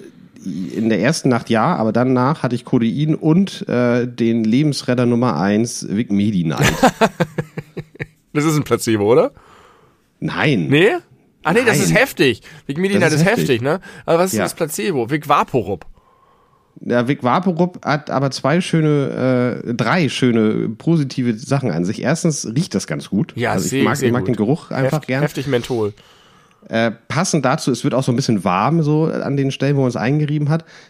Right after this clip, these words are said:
Speaker 1: Das sind die, also beides Platz eins, dann Platz zwei. Äh, man wird im Idealfall, wenn man verpartnert ist, äh, dann schön an Brust und Hals und Rücken gestreichelt mit dieser, äh, schön riechenden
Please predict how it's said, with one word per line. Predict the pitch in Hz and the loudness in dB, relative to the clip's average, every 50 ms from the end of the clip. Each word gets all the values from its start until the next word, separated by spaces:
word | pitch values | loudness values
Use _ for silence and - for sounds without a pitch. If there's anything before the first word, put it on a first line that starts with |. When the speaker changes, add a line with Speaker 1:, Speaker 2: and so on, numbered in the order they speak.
| _ | _
Speaker 1:
Das | - 117 - | -6 -4 -2
sind | - 123 113 - | 0 -2 0 0
die, | 123 113 - | 0 0 0
also | - 107 101 98 90 - - 82 80 87 - | 0 0 0 0 -2 -4 -8 -12 -12 -8 -6
beides | - 95 95 117 123 120 | -2 0 0 0 -2 -2
Platz | - 117 95 - | -4 -6 -6 -4
eins, | - 85 98 117 - - | -4 -2 -2 -2 -2 0
dann | - 117 123 | -2 -2 -2
Platz | 120 - 117 104 - | -2 -4 -6 -6 -6
zwei. | - - 107 98 101 117 151 165 | -4 -2 0 0 2 0 0 -2
Äh, | - - - 73 110 113 113 113 | -4 -6 -6 -4 -2 0 0 -2
man | 101 82 104 110 117 120 110 104 | -2 0 0 0 0 0 0 0
wird | 113 120 127 143 139 - | 2 2 2 2 0 -2
im | 98 110 | -2 -2
Idealfall, | - 104 113 110 110 98 107 131 139 - - 120 107 107 110 104 | -2 0 0 0 2 2 2 0 -2 -2 -2 -2 0 0 0 0
wenn | 107 101 | 0 0
man | 107 104 101 98 | 0 0 0 -2
verpartnert | 98 - - - - - 113 120 147 - 101 92 - | -2 -4 -6 -6 -4 -4 -4 -2 -2 -2 -2 -4 -2
ist, | - 87 101 107 - - | -2 -4 -4 -4 -4 -4
äh, | - 95 92 92 92 90 98 95 - 87 - | -4 -2 -2 0 0 -2 -4 -4 -6 -6 -4
dann | 101 98 95 104 101 87 95 107 85 80 - - - - - - | -2 -2 -2 -2 -2 -4 -6 -8 -10 -10 -14 -16 -16 -16 -14 -12
schön | - - - - 135 135 135 | -10 -6 -2 0 0 2 2
an | 123 107 110 104 | 0 0 -2 -2
Brust | - 107 123 127 - - | -2 -2 -2 -2 -2 -4
und | - 104 98 98 | -6 -4 -4 -2
Hals | 117 113 117 - | -2 -2 -2 -2
und | 107 101 | -2 -2
Rücken | 101 143 - 117 92 | -2 -2 -2 -2 -4
gestreichelt | 87 - - 80 73 76 82 - 123 160 214 - - | -4 -6 -6 -4 -4 -4 -2 0 0 -2 -2 -2 -4
mit | 110 104 - - | -6 -6 -6 -6
dieser, | 98 98 98 92 90 90 98 - - 76 87 - | -4 -2 0 0 0 -2 -4 -6 -6 -6 -6 -6
äh, | - | -8
schön | - - - 120 113 107 | -8 -4 -2 -2 0 0
riechenden | 104 101 110 107 - 110 101 98 95 95 98 92 - 85 - | 0 -2 -4 -4 -4 -2 0 0 0 -2 -2 -4 -8 -10 -14